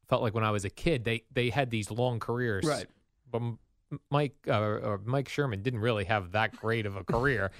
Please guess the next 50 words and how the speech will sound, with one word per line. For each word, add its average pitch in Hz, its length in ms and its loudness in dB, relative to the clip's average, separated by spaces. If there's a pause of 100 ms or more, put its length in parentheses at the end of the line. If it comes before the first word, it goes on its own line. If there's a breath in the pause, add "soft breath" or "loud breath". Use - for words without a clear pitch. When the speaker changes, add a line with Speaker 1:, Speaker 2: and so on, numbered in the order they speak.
Speaker 2:
<laughs> 151 200 -4
Speaker 1:
and 151 140 8
I 160 120 6
didn't 185 240 0 (100)
really 160 260 4
think 147 260 2
to 135 100 2
look 147 240 4
until 135 240 4
that 113 180 4
morning 123 520 2
when 113 180 2
I, 113 160 2 (100)
when 117 140 0
they 117 100 2
saw 123 220 0
the 107 80 0
list, 120 260 -2
and 101 80 -4
Boomer's 113 240 -2
like, 92 100 -4
"Why 101 60 -2
are 139 60 2
we 165 80 0
talking 113 260 -2
Mike 233 260 2
Sherman?" 139 360 2
Speaker 2:
<laughs> - 400 -6
Speaker 1:
I - 20 4
go, 226 80 2
"What 381 60 4
do 381 60 2
you 349 40 -2
mean, 392 240 0
legendary 240 520 4
Packer 311 400 4
coach?" 160 280 6
And 170 80 4
I 151 60 6
looked 151 260 4
at, 139 80 6
like, 123 160 4
a 117 80 2
coach 117 300 2
there 113 100 6
one 110 320 2
year, 117 160 0
Speaker 2:
<laughs> 123 140 6
Speaker 1:
something - 320 4
Speaker 2:
Right. - 40 4